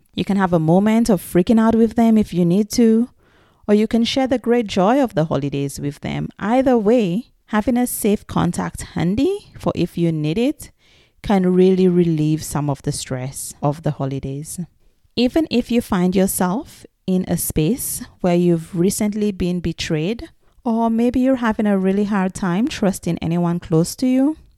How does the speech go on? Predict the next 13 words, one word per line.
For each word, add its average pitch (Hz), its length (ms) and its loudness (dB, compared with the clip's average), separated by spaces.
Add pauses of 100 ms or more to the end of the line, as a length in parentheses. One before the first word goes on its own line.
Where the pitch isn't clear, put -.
(200)
there 214 180 2 (100)
are 208 240 2
ways 196 400 2
for - 360 0
you 190 160 4
to - 140 -6
take - 280 -4
a 233 60 -4
break. 202 380 -2 (600)
Here 208 180 0
are 208 160 0
some 190 340 -4
ideas. 160 760 -6